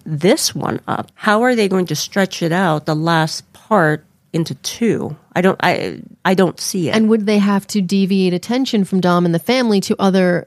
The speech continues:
Speaker 2: characters to develop them more, which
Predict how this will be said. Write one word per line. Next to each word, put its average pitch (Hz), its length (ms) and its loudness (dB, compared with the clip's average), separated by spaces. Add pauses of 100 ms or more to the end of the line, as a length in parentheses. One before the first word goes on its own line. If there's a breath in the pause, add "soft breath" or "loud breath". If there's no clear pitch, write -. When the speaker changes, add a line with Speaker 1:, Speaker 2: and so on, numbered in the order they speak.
(120)
Speaker 2:
characters 220 760 -2
to 185 120 -2
develop 175 380 -2
them 247 180 2
more, 185 260 2
which 175 300 -4